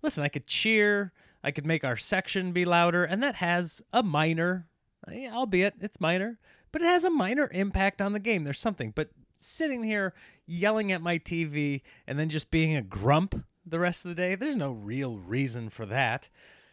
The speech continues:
So I've found a way to kinda compartmentalize it and just kinda, like, watch it, be upset or be happy,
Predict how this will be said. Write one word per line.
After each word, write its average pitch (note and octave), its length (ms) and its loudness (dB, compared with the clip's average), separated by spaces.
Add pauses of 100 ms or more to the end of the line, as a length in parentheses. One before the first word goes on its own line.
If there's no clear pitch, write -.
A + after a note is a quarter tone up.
So D#3 300 2
I've D3 200 0
found G#3+ 300 0
a F#3 60 2
way D#3+ 220 4
to D3 80 0
kinda D3 260 -2
compartmentalize A#2 960 0
it F#2+ 140 -6 (480)
and G#2+ 120 -6
just A2+ 200 -4
kinda, A#2+ 260 -4
like, A2 460 -4 (320)
watch F3+ 320 4
it, A3 160 0 (520)
be B2 140 -6
upset - 680 -2 (180)
or A2 180 -8
be B2 160 -6
happy, G3+ 540 -2